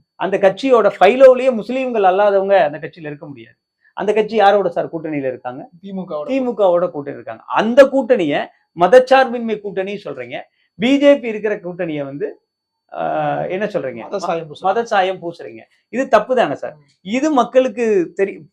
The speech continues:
Speaker 1: தெரியும் போது பி ஜே பி இந்துக்களுக்கான கட்சி மட்டும் இல்ல, எல்லா மதங்களுக்கான கட்சி சார். அந்த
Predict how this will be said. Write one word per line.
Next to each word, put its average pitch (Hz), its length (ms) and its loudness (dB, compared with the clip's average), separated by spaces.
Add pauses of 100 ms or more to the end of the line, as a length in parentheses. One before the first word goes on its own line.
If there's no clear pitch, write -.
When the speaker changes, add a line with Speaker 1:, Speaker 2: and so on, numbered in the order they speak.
(160)
Speaker 1:
தெரியும் 233 300 0
போது 185 420 -4 (280)
பி 220 220 -4
ஜே 285 260 4
பி 311 420 -4 (200)
இந்துக்களுக்கான 247 640 2
கட்சி 185 240 -4
மட்டும் 160 260 -8
இல்ல, 170 260 -10 (100)
எல்லா 214 380 0
மதங்களுக்கான 196 560 -8
கட்சி 127 240 -14
சார். - 180 -20
அந்த 156 240 -10